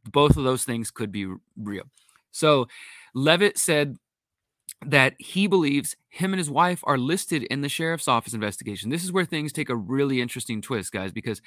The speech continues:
when the sheriff's office announced that they were doing this investigation, at no point did they name names. I just said that. They were very clear, like, "We're not gonna name names."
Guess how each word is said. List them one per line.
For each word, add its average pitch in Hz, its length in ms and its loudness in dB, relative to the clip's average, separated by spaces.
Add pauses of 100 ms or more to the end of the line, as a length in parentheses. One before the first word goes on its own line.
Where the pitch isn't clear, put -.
(360)
when 139 160 0
the 143 80 0
sheriff's 190 400 0
office 165 420 2
announced 117 520 -2
that 151 120 -2
they 143 140 2
were 147 160 2
doing 147 220 -2
this 139 120 -6
investigation, 147 760 -4
at 139 160 0
no 165 200 2
point 180 280 0
did 147 100 -4
they 127 100 0
name 117 280 -2
names. 101 280 -2
I 98 60 -4
just 110 180 -6
said 143 180 2
that. 95 120 -6
They 107 80 -2
were 107 140 -2
very 127 220 0
clear, 147 240 0
like, 117 140 -2
"We're 107 80 -4
not 107 220 -2
gonna 117 140 -4
name 107 220 -4
names." 123 380 -2